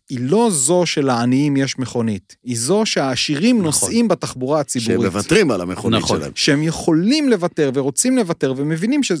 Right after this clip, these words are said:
Speaker 1: שזה בסוף טוב לכולם.
Speaker 3: על איזה כוכב קיימת המדינה הזאת?
Speaker 1: Mm.
Speaker 3: כאילו, אחד שגילו אותו,
Speaker 2: קוראים
Speaker 3: אחד
Speaker 2: לה,
Speaker 3: שעדיין
Speaker 2: לא,
Speaker 3: לא
Speaker 2: נדמה
Speaker 3: גילו
Speaker 2: לי
Speaker 3: אותו.
Speaker 2: הולנד, לא?
Speaker 1: יש את,
Speaker 3: הולנד?
Speaker 1: יש את זה בהולנד, יש את זה בעוד,
Speaker 2: כן,
Speaker 1: יש את זה
Speaker 2: כן,
Speaker 1: בעוד
Speaker 2: כן.
Speaker 1: ארצות ועוד ערים, שבהם
Speaker 2: אתה רוא-
Speaker 1: התחבורה הציבורית מספיק טובה כדי להוות חלופה כדאית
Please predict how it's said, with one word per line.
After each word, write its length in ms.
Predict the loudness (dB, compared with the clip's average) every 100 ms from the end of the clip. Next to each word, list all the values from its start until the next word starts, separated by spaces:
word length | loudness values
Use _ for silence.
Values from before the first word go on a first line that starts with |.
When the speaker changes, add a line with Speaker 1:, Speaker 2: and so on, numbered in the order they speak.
| -4
Speaker 1:
שזה 240 | -4 -2 0
בסוף 320 | 0 -2 0
טוב 220 | 0 2
לכולם. 480 | 0 2 2 2 0
Speaker 3:
על 100 | 0
איזה 160 | 0 0
כוכב 380 | -2 -2 0 -2 -2
קיימת 340 | -2 0 -2
המדינה 360 | -2 -2 -2 -2
הזאת? 260 | -4 -4
Speaker 1:
Mm. 100 | -4
Speaker 3:
כאילו, 420 | 0 2 2 0 0
אחד 180 | 0
שגילו 440 | 0 2 4 6 4
אותו, 160 | 4
Speaker 2:
קוראים 200 | 2 2
Speaker 3:
אחד 100 | 2
Speaker 2:
לה, 60 | 2
Speaker 3:
שעדיין 280 | 2 4 4
Speaker 2:
לא, 60 |
Speaker 3:
לא 60 | 4
Speaker 2:
נדמה 120 | 4
Speaker 3:
גילו 100 | 4
Speaker 2:
לי 40 | 4
Speaker 3:
אותו. 80 | 4 2
Speaker 2:
הולנד, 200 | -2 -2
לא? 160 | -2 -2 -6 -14 _ -20 -20 -20 -8
Speaker 1:
יש 180 | 0 4 4
את, 20 |
Speaker 3:
הולנד? 180 | 4 2 4
Speaker 1:
יש 280 | 4 4 0
את 100 | -2
זה 120 | 0
בהולנד, 380 | 2 2 2 0
יש 160 | -2
את 40 | -2
זה 80 |
בעוד, 260 | 0 2 2
Speaker 2:
כן, 160 | 4 4
Speaker 1:
יש 160 | 4 4
את 60 |
זה 60 | 4
Speaker 2:
כן, 100 | 4
Speaker 1:
בעוד 220 | 4 4
Speaker 2:
כן. 60 | 4
Speaker 1:
ארצות 380 | 2 0 -2 0
ועוד 280 | 2 2
ערים, 360 | 2 0 2 0
שבהם 500 | -2 0 2 2 0 -4 -10
Speaker 2:
אתה 120 | -4 0
רוא- 100 | 2
Speaker 1:
התחבורה 260 | 2 2
הציבורית 320 | 2 2 0
מספיק 520 | 0 -2 -2 -2 -4 -2
טובה 340 | -2 0 0 0
כדי 220 | 0 0
להוות 420 | -2 -2 -2 -4
חלופה 600 | -8 -6 -8 -4 0 0 -4 -6
כדאית 520 | -4 -2 -2 -2 -6